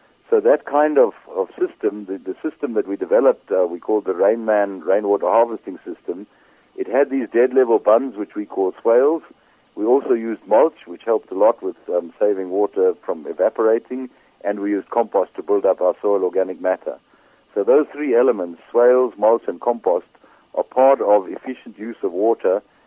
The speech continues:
and they can be done by farmers on a very large scale if the farmers only work out how they can set up a system of this sort. So thanks very much. I hope the listeners will take, um, take to heart that, uh, we need to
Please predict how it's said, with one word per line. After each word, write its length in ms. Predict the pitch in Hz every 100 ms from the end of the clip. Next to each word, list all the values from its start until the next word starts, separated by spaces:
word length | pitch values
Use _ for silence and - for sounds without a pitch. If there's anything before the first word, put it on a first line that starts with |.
| _ -
and 240 | 101 92
they 160 | 98 -
can 260 | 123 135
be 80 | 117
done 240 | 107 107
by 160 | 104 98
farmers 440 | - 110 110 104
on 120 | 95 92
a 60 |
very 200 | 90 117
large 340 | 95 101 107 -
scale 360 | - 95 82 76
if 100 | -
the 100 | 78
farmers 380 | 95 98 95 85
only 480 | 101 104 101 90 82 _ _ _ -
work 280 | 90 107 107
out 280 | 98 90 82
how 220 | 98 101
they 140 | 92
can 200 | 87 87 -
set 180 | 104 -
up 140 | 87
a 60 | -
system 380 | 110 - 82 80
of 120 | 73
this 120 | - -
sort. 280 | 71 - _ _ _ _ _
So 80 | -
thanks 260 | - 113 113
very 200 | 113 101
much. 280 | 101 92 -
I 160 | 87
hope 200 | 98 107
the 160 | 87 85
listeners 360 | 95 104 98 82
will 140 | 90
take, 360 | - 98 87 -
um, 320 | 90 85 82 -
take 200 | 104 -
to 100 | 87
heart 340 | 82 104 95 -
that, 220 | 87 -
uh, 140 | 85
we 140 | 80 87
need 280 | 87 101
to 80 | -